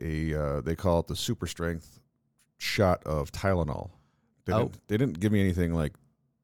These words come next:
Speaker 1: Dilaudid. They didn't give me,
Speaker 2: No,
Speaker 1: uh,
Speaker 2: no narcotics
Speaker 1: no
Speaker 2: or whatever.
Speaker 1: narcotics. They just gave me a really, really high dose of, like, Tylenol, and that's what the doctor explained it to me it was.
Speaker 2: Uh-huh.
Speaker 1: Um, and within about ten minutes or so, that kinda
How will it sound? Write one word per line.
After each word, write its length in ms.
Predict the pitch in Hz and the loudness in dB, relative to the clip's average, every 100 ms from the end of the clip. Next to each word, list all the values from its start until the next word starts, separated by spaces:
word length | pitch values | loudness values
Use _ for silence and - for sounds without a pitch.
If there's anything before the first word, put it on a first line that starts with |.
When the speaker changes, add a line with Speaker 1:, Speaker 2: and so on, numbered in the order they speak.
| _ _ _ 80 | _ _ _ -2
Speaker 1:
Dilaudid. 400 | 92 90 90 90 | 2 4 4 4
They 80 | |
didn't 140 | 120 127 | 4 6
give 100 | 117 | 6
me, 160 | 98 - - | 4 0 -6
Speaker 2:
No, 200 | 101 120 | 0 0
Speaker 1:
uh, 40 | 82 | 2
Speaker 2:
no 200 | 117 113 | 0 0
narcotics 720 | 104 101 - 90 76 - 120 | -2 -4 -2 -4 -4 -10 -2
Speaker 1:
no 80 | 127 | 2
Speaker 2:
or 40 | |
whatever. 200 | 123 92 | 2 0
Speaker 1:
narcotics. 320 | 87 71 - | -2 -4 -4
They 120 | 104 104 | -2 0
just 120 | 101 | 2
gave 120 | 98 | 2
me 80 | 82 | 2
a 40 | |
really, 360 | 80 98 113 104 | 2 4 6 6
really 240 | 101 90 | 6 4
high 180 | 85 90 | 4 2
dose 320 | 82 82 76 | 2 0 0
of, 60 | 76 | -2
like, 180 | 73 - | -2 -4
Tylenol, 640 | - 80 78 73 69 69 | -2 0 0 -2 -2 0
and 80 | 78 | 2
that's 240 | 82 - | 0 0
what 180 | 85 - | -4 -2
the 240 | 80 73 65 | -2 -2 0
doctor 280 | 76 64 | 0 -2
explained 420 | 62 - - 69 64 | -8 -8 -8 -8 -8
it 140 | - | -12
to 100 | - | -8
me 100 | 64 | -6
it 100 | 62 | -6
was. 340 | 62 60 80 - _ _ _ _ _ - | -6 -6 -8 -16 _ _ _ _ _ -10
Speaker 2:
Uh-huh. 300 | 85 85 85 - _ - - - - _ 165 | -8 -8 -10 -16 _ -20 -20 -20 -20 _ -4
Speaker 1:
Um, 640 | - 67 76 78 78 78 - _ - | 0 4 4 4 2 0 -6 _ -2
and 440 | 104 110 113 104 78 | 4 6 6 4 2
within 320 | 117 117 113 | 2 4 6
about 220 | 104 95 | 6 4
ten 180 | - 98 | 2 2
minutes 200 | 87 82 | 2 -2
or 60 | 85 | -4
so, 220 | - 80 | 0 2
that 220 | 80 - | 0 -2
kinda 440 | 95 95 82 80 | -2 0 2 0